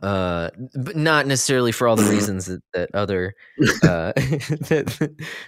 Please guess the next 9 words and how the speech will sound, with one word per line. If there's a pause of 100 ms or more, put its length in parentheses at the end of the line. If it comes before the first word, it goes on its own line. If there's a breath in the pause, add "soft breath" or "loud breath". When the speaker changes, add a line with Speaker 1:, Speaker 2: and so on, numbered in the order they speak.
Speaker 1:
but
anyways,
anyway,
sorry. (280)
Getting
a
little
sidetracked
there.